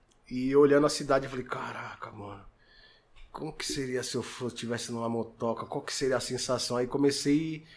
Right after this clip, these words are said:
a imaginar a música no, dentro do ônibus e, tipo, es-, depois chegar em casa e escrever.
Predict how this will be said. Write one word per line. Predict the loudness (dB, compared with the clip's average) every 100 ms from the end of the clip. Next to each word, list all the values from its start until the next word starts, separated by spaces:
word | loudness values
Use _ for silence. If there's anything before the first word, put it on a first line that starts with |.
| -14
a | -2 2
imaginar | 6 6 6 6 8
a |
música | 8 6 4 4 4 6 6
no, | 6 4
dentro | 2 2 2
do | 6
ônibus | 10 10 8 6 2 0 -12 -18 -18 -18 -4
e, | 0 4 6 8 8
tipo, | 4 0 4 6 6 4 2 2
es-, | 0 2
depois | 2 4 2
chegar | 6 6
em | 8
casa | 6 6
e | 4
escrever. | 0 0 2 2 2 -2